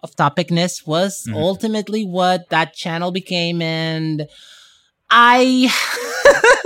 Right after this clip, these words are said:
Speaker 1: I, I feel kinda guilty for that because I really fed into the, um, Odin culture, and from that point forward, I think we all just went crazy. So that's
Speaker 2: Yeah.
Speaker 1: one element, the nachos, right? Now,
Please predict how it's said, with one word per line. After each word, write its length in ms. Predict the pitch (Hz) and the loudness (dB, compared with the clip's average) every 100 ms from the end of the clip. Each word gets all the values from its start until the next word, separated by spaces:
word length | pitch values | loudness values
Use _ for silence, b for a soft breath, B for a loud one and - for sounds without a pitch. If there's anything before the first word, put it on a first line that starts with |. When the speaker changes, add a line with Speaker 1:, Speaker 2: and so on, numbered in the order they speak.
| - _ - | -12 _ 0
Speaker 1:
I, 100 | - 698 381 | 2 6 6
I 120 | 784 - | 6 6
feel 240 | 679 466 | 4 6
kinda 180 | 359 285 | 2 2
guilty 320 | 220 220 202 | 0 -2 -2
for 160 | 175 202 | -4 0
that 180 | 180 180 | 0 0
because 540 | - 226 208 196 185 B B 214 | -4 -2 0 -2 -6 B B -2
I 220 | - - 294 | 2 4 4
really 280 | 240 220 | 2 2
fed 400 | 202 - 190 185 | 0 2 2 2
into 380 | 196 190 - 185 | 0 -6 -6 -10
the, 420 | 160 165 156 151 | -6 -4 -2 -2
um, 440 | 151 143 139 135 135 B B B B - | -2 -2 -2 -6 -10 B B B B 2
Odin 320 | 269 269 277 | 2 4 0
culture, 560 | 269 262 277 - 277 311 _ | 0 0 0 0 -2 -2 _
and 760 | 214 226 220 208 208 202 202 196 | -6 -4 -4 -4 -4 -4 -8 -8
from 180 | 262 302 | -4 2
that 180 | 508 480 | 2 2
point 240 | 381 302 | -4 -4
forward, 420 | 277 233 220 220 220 | -2 0 0 -2 -2
I 80 | |
think 240 | 208 220 208 | -4 -6 -6
we 160 | 214 | -4
all 300 | 202 190 190 | -2 0 0
just 680 | 165 190 180 175 - - - _ b b b b b - | -2 -4 -4 -4 -10 -14 -18 _ b b b b b 0
went 280 | 339 381 320 | 2 2 2
crazy. 400 | 302 240 - 147 | 0 0 -2 -6
So 360 | - 214 208 - | -4 -2 -4 -6
that's 340 | 208 381 480 294 | 0 2 2 2
Speaker 2:
Yeah. 100 | 330 | 2
Speaker 1:
one 120 | 302 | 2
element, 460 | 233 202 160 139 151 | 0 0 -2 -4 -2
the 60 | |
nachos, 460 | 185 180 - 104 - | 0 0 -2 -12 -6
right? 220 | 147 226 - | -2 -2 -2
Now, 380 | 214 180 147 | 0 2 0